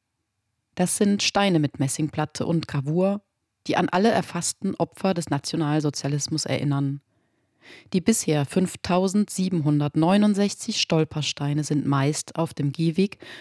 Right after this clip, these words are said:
vor den früheren Wohnorten der Verfolgten zu finden. Sie erinnern an eben jene Mitmenschen, die in der Zeit des Nationalsozialismus in Schutzhaft genommen, deportiert, ermordet oder in den Suizid getrieben wurden.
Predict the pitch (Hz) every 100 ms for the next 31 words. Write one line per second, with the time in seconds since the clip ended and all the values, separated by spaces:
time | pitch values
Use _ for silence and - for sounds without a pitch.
0 | - - 208 220 190 151 - 160 151 147
1 | 151 185 - 160 - 185 180 160 180 -
2 | 160 156 - 143 165 - 139 - 143 143
3 | - _ _ _ _ _ _ _ _ _
4 | _ - 214 202 202 220 160 143 147 160
5 | 185 185 175 143 165 180 180 - 170 175
6 | - 185 180 180 220 226 196 - 175 170
7 | - - 151 - 156 143 147 151 151 -
8 | 160 160 170 160 - 151 151 143 - -
9 | 196 - - 143 - - 147 143 143 151
10 | - - - - 160 - 165 - 202 202
11 | - - _ _ - 156 151 147 156 160
12 | - 170 180 196 190 196 190 196 - 190
13 | - - - 160 160 147 147 147 147